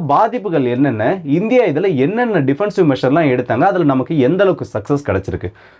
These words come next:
ஃபர்ஸ்ட் கிளைம்ஸை பத்தி பார்க்கணும்னா இந்தியா, இந்தியாவோட மீடியாஸ் ரெண்டு முக்கியமான கிளைமை வச்சிருக்காங்க. ஒண்ணு பாகிஸ்தானோட ஒரு எஃப் சிக்ஸ்டீன் டவுன் பண்ணிட்டோம்னு ஒரு செய்தியை சொல்லியிருக்காங்க. ஆனா நம்ம கிட்ட அதுக்கான ப்ராப்பரான எவிடன்ஸ் கிடையாது. இப்போதைக்கு பார்த்தோன்னா சில வீடியோ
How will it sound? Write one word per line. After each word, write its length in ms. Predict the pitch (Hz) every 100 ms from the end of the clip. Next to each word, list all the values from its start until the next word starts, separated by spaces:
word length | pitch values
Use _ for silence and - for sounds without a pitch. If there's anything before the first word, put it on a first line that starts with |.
| _
ஃபர்ஸ்ட் 260 | 170 190 254 240
கிளைம்ஸை 360 | 180 240 233 175
பத்தி 160 | 147 151 139
பார்க்கணும்னா 360 | 135 107 95 151 185 - _ _ - 160
இந்தியா, 320 | 233 240 147 180 - - 160
இந்தியாவோட 340 | 190 196 147 151 131
மீடியாஸ் 340 | 143 110 104 - _ 123
ரெண்டு 200 | 165 226 214
முக்கியமான 380 | 190 175 160 156 147
கிளைமை 240 | 123 156 170
வச்சிருக்காங்க. 440 | - 104 95 90 - - - 143
ஒண்ணு 200 | 185 208 254 240 _
பாகிஸ்தானோட 560 | 160 208 247 196 156 185 185
ஒரு 80 | 135 127
எஃப் 100 | -
சிக்ஸ்டீன் 400 | 190 - 131 190 - - 117
டவுன் 200 | 147 190
பண்ணிட்டோம்னு 400 | 147 117 139 160 117
ஒரு 80 | 98
செய்தியை 260 | 127 139 123
சொல்லியிருக்காங்க. 440 | 101 101 95 90 131 202 - -
ஆனா 120 | 147 185
நம்ம 160 | 143 135
கிட்ட 120 | 143 170
அதுக்கான 240 | 139 131 143
ப்ராப்பரான 420 | 127 127 127 147 117
எவிடன்ஸ் 320 | 135 135 -
கிடையாது. 280 | 101 98 90 - - - 127
இப்போதைக்கு 300 | 139 175 180
பார்த்தோன்னா 260 | 170 175 190
சில 140 | 156 127
வீடியோ 180 | 165